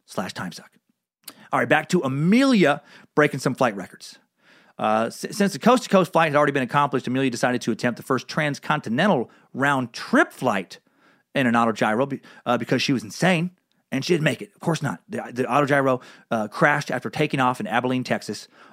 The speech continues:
on the return leg of the trip, uh, and then she received a reprimand for negligence from Assistant Secretary of Commerce for Aviation, Clarence Young, uh, <laughs> who probably was just like, "Why are anybody flying in these?" Although she went on the, uh, uh,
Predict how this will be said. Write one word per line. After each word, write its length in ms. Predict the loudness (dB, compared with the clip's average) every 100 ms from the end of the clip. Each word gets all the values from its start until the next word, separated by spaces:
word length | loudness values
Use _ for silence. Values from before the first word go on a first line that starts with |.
| -4
on 100 | -2
the 60 |
return 340 | -2 -2 -2 0
leg 140 | 0
of 60 | 0
the 40 |
trip, 340 | -2 -2 -2 -8 _ _ -18 -6
uh, 200 | -4 -2
and 80 | -2
then 80 | -2
she 140 | -2
received 340 | -2 0 0
a 40 | 2
reprimand 520 | 2 2 0 0 -2
for 100 | -4
negligence 500 | 0 2 2 0 -2
from 180 | -2 -2
Assistant 340 | -2 -2 -2
Secretary 440 | -2 -4 -2 0 0
of 100 | 0
Commerce 480 | 0 0 0 -6 -10
for 140 | -4
Aviation, 520 | -2 0 0 0 -2
Clarence 320 | -4 -4 -4 -2
Young, 380 | 0 0 0 -6 _ -20 -20 -20 _ -12
uh, 140 | -10 -10 -14 -20
<laughs> 200 | _ _
who 140 | -8
probably 240 | 0 0
was 100 | 0
just 100 | -2
like, 140 | -6 -8
"Why 300 | -8 0 2
are 100 | 2
anybody 360 | 2 0 0 -2
flying 320 | 0 0 0
in 60 | 0
these?" 260 | -2 -6 -18 -20 -20 -4
Although 240 | 0 4 2
she 140 | 2
went 160 | 2 2
on 100 | 0
the, 120 | 0
uh, 320 | 0 2
uh, 0 | 0